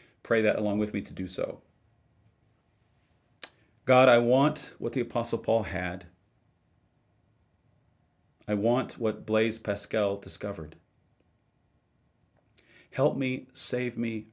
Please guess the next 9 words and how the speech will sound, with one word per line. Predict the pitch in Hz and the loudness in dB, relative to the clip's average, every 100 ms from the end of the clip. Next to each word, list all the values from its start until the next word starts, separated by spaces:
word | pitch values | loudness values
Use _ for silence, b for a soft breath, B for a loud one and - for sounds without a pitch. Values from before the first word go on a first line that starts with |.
| _ - | _ -10
rescue | 95 90 - 92 | -8 -8 -12 -12
me. | 85 80 80 _ _ _ _ _ _ _ _ _ _ _ _ _ _ _ _ _ _ _ - | -10 -12 -16 _ _ _ _ _ _ _ _ _ _ _ _ _ _ _ _ _ _ _ -20
I | - | -12
cannot | - 123 104 | -6 -6 -4
do | 110 | -4
this | 95 82 - | -4 -8 -10
on | 92 | -10
my | 85 80 | -10 -10
own. | 80 87 | -12 -16